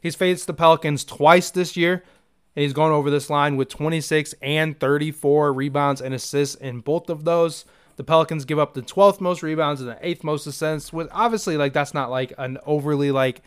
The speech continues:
advantageous number or whatever, an advantage. Uh, not like they're number one, two, or three, or anything like that. But they're middle of the pack, and this is a matchup that he's dominated. And, and I, you know,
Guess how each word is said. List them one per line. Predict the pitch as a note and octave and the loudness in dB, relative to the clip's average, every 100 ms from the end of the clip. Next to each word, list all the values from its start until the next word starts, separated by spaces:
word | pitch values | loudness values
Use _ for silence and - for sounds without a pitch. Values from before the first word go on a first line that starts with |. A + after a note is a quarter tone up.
| _ _ _ - | _ _ _ -2
advantageous | C#3+ C3+ C#3 C#3 C#3 C3+ C3+ - - _ _ _ _ _ _ _ _ - | -2 0 -4 -2 -2 0 -2 -4 -14 _ _ _ _ _ _ _ _ -8
number | C3+ D3 D3 D3 | -2 0 2 4
or | C#3 | 4
whatever, | C#3 C3+ C3+ C3+ | 2 2 0 0
an | C3 | -2
advantage. | B2 A#2+ C3+ C#3 C#3 C3+ - - - - B2 | -6 -4 -2 0 0 -2 -6 -16 -20 -10 -4
Uh, | A#2+ A#2+ A#2 A2+ A2+ A2+ | 0 0 0 -2 -4 -6
not | C3+ C3 | -4 -2
like | B2+ | 0
they're | B2+ | -2
number | B2+ B2 B2 | -2 -2 -2
one, | B2 B2 B2 | -2 -2 -4
two, | B2+ B2 | -6 -10
or | A#2+ | -10
three, | A#2+ B2 A#2+ | -10 -8 -8
or | |
anything | A#2+ B2 B2 | -10 -10 -10
like | A#2 A#2+ | -10 -8
that. | C3 A#2 B2+ | -6 -4 2
But | F3+ D#3 - - - | 4 4 -2 -18 -6
they're | D#3+ | -2
middle | F3 F3 E3+ | 2 4 4
of | |
the | D#3 | 4
pack, | D#3+ D#3 D#3 D3 | 4 4 4 2
and | E3+ F#3 F3 | -2 0 2
this | E3 - | 0 -4
is | D3+ | -2
a | C#3+ | 0
matchup | C#3 D3 D3 C3+ | 2 2 0 0
that | C3 | -2
he's | B2+ | -2
dominated. | A#2 A#2+ C#3 D3 D#3 D#3+ | -4 -4 -2 -2 -2 -2
And, | D3+ C#3+ C#3 | -2 -4 -6
and | D3 D3 | -6 -2
I, | C#3+ D3 C3+ - _ _ _ _ | 0 0 -2 -12 _ _ _ _
you | D3+ | -4
know, | E3 D#3+ D3+ | 0 0 0